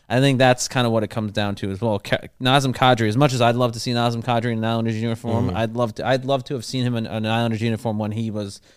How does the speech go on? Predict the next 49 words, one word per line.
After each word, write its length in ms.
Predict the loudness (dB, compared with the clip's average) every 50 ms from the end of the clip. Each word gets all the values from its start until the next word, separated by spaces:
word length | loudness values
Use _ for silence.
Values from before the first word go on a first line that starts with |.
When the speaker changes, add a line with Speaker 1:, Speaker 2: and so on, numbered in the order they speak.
| _ _ _ _ _ _ 2
Speaker 1:
um, 360 | 4 4 6 4 2 0 0
you 80 | 2
know, 100 | 2 2
a 40 | 2
couple 220 | 0 -2 0 0 2
of 40 | 2
years 200 | 2 0 0 0
younger, 320 | 0 0 2 2 2 2
when, 240 | 2 0 0 -2 -2 -2 -2
when 500 | -2 0 0 -2 -4 -6 -10 -14 -20 -20 _ _
number 220 | -4 0 2 4
ninety-one 560 | 4 4 4 4 4 2 2 2 2 2 2
was 80 | 0 -2
still 180 | -2 0 0 0
on 120 | 2 2
the 100 | 0 2
Islanders 560 | 2 2 2 2 2 0 0 0 -2 -2 -2
and, 200 | -4 -4 -4 -6 -10 -16 -20 _ _ _ -6
Speaker 2:
Mm-hmm. 120 | 0 2
Speaker 1:
um, 440 | 4 4 4 4 2 0 -4 -6 -8 -14 _ _ _ _ _ _ _ _ _ _ _ -2
who 120 | 2 4 4
had 120 | 4 6
that 140 | 4 4 4
opportunity 500 | 4 2 0 -2 -2 0 0 0 0 0
there. 280 | 2 2 4 4 4 4
But 120 | 4 4
I, 120 | 2 2 2
I 120 | 2 2 2
liked 360 | 2 4 6 6 4 4 2
the 60 | -2
game 220 | -2 0 0 2 0
he 80 | -2
played. 280 | -2 -2 0 2 2 4
He 80 | 4
obviously 300 | 4 2 2 0 -4 -4
played 220 | -4 -2 -2 -2 -4
such 100 | -6 -6
a 60 | -6
big 260 | -4 -4 -4 -2 0
role 260 | 2 4 4 4 4
for 220 | 2 0 -2 -2 -2
Colorado 760 | -2 -6 -4 -2 0 2 2 2 2 2 4 4 2 0 0
during 200 | -2 -4 -6 -4
the 60 | -2
Speaker 2:
Right. 80 | 0
Speaker 1:
Cup 200 | 2 2 2 2
run, 220 | 0 -2 0 0 -2
and 200 | -2 -4 -6 -6
Speaker 2:
Right. 220 | -6 -6 -6 -6